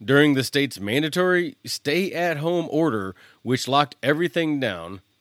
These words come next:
the Illinois state, I should say, the state of Illinois, Chicago Mayor Lori Lightfoot got a haircut in violation of those same orders. Her defense, and I quote,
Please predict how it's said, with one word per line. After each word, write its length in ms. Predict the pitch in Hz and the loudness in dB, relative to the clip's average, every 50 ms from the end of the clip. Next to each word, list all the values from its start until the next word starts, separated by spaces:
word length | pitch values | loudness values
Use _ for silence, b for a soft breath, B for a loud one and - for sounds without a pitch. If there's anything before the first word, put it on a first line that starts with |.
| _ _ - | _ _ -4
the 220 | 123 123 117 - | -2 -2 -2 0
Illinois 380 | 131 131 135 135 127 120 113 101 | 0 0 2 2 2 0 0 -2
state, 260 | - - 90 85 85 | -4 -8 -10 -10 -10
I 60 | 87 | -10
should 240 | - - 95 85 - | -12 -12 -14 -14 -14
say, 260 | - 87 85 87 90 87 | -14 -12 -12 -12 -14 -16
the 80 | 95 | -12
state 160 | - 120 117 113 | -8 -6 -6 -4
of 80 | 113 | -4
Illinois, 300 | 120 123 117 95 80 80 B B B B B B B | -4 -2 -4 -4 -6 -8 B B B B B B B
Chicago 480 | B - - 208 226 277 269 202 165 139 | B -4 0 2 2 2 4 4 4 2
Mayor 480 | 123 117 110 101 101 104 117 127 127 | 2 2 0 0 0 -2 -2 -2 -2
Lori 280 | 127 123 139 156 175 165 | -2 0 2 2 2 2
Lightfoot 580 | 143 131 131 143 131 135 - 113 104 110 - | 4 4 4 4 2 -2 -6 -6 -6 -6 -4
got 180 | 123 131 139 147 | -2 -2 -2 0
a 40 | 143 | 0
haircut 440 | 156 185 208 202 - 127 117 120 117 | 0 -2 -2 -2 -2 -2 -2 -2 -2
in 100 | 135 127 | -2 0
violation 540 | 143 156 156 151 151 175 190 - - 143 | 2 2 2 2 2 0 -2 -2 -4 -6
of 80 | 120 110 | -4 -2
those 160 | 107 107 98 | -2 -4 -4
same 260 | - 113 107 104 101 | -4 -6 -6 -4 -4
orders. 340 | 95 90 82 58 - - - _ _ _ _ _ _ B B B B B | -6 -6 -8 -12 -16 -20 -20 _ _ _ _ _ _ B B B B B
Her 160 | - 127 135 | 0 2 2
defense, 460 | 131 143 131 - 139 151 180 180 - | 4 4 2 4 2 2 2 0 -2
and 160 | 104 107 117 131 | -4 -2 -2 -2
I 80 | 143 | -2
quote, 360 | 139 - 165 175 170 165 - | 0 2 2 2 2 2 0